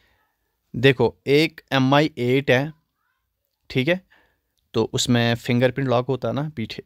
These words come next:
पीछे। एक एट ए है, उसमें पीछे फिंगर लॉक नहीं होता,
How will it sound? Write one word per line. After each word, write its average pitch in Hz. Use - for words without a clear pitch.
पीछे। 113
एक 135
एट 151
ए 147
है, 117
उसमें 127
पीछे 127
फिंगर 117
लॉक 113
नहीं 135
होता, -